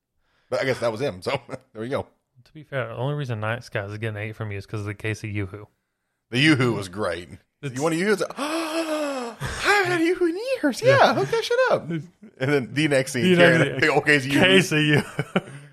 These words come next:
Speaker 1: And those glass, those glass bottle Yoo-Hoos hit different.
Speaker 2: Yeah, they do.
Speaker 1: Oh,
Speaker 2: They
Speaker 1: we get
Speaker 2: do.
Speaker 1: a Yoo-Hoo sponsorship?
Speaker 2: Oh. We can, uh, talk to management, maybe get some Yoo-Hoos, Yoo-Hoos
Speaker 1: Talk
Speaker 2: here
Speaker 1: to
Speaker 2: next week.
Speaker 1: management.
Speaker 2: What do you,
Speaker 1: Talk to me.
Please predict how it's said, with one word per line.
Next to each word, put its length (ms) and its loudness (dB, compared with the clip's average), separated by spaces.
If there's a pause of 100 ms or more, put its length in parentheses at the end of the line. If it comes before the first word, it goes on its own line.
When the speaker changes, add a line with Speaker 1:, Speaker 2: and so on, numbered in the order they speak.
Speaker 1:
And 400 -2
those 180 0
glass, 320 2
those 200 2
glass 300 6
bottle 200 2
Yoo-Hoos 300 -4
hit 160 -6
different. 420 -4
Speaker 2:
Yeah, 200 4
they 100 0
do. 240 -2 (140)
Speaker 1:
Oh, 340 0
Speaker 2:
They 120 -4
Speaker 1:
we 40 -2
get 160 0
Speaker 2:
do. 60 -8
Speaker 1:
a 20 -16
Yoo-Hoo 380 -4
sponsorship? 680 -4 (100)
Speaker 2:
Oh. 300 -4 (380)
We 100 -8
can, 100 -2
uh, 280 2
talk 220 -2
to 60 -6
management, 380 -2
maybe 140 -2
get 140 0
some 100 -4
Yoo-Hoos, 360 0 (180)
Yoo-Hoos 500 -2
Speaker 1:
Talk 160 -4
Speaker 2:
here 100 -4
Speaker 1:
to 60 -8
Speaker 2:
next 180 -8
week. 200 -10
Speaker 1:
management. 340 -20
Speaker 2:
What 80 -4
do 20 2
you, 60 0
Speaker 1:
Talk 80 -6
to 80 -16
me. 60 -16